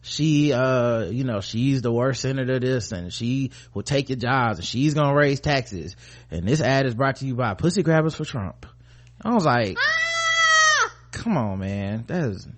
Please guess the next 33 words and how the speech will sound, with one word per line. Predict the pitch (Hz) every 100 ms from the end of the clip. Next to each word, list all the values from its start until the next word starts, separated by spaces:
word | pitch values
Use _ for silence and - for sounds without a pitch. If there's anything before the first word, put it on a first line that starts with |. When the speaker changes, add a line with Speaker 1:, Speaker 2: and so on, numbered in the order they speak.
| -
Speaker 1:
that | - 143 82
is | -
sad." | 98 90 85 82
Speaker 2:
That's |
too | 214 143
far. | 117 - - - - - 110
Speaker 1:
All |
right. | 107 87 67 - - - -
That | 160
is | 95 - - - - - - -
horrible, | 107 87 69 67
man. | 78 82 87 98 127 - - - - - - -
Um, | 139 135 135 131 123 98
and, | 139
but | 151 185 175
at | 180
least | 190 208
they | 175 175
did | 160 156 151
talk | 143 139
about | 139 143
women's | 151 135 120
issues, | 117 117 117 139 - - - - - 110
you | 120
know. | 120 107 135 - - - - - - -
Uh, | 104 104 101 101
Donald | 104 113 123
Trump | 143 123
talked | 139 120
about | 135 127
grabbing | 120 117 127
women's | 131 151
vaginas. | 180 175 135 180 -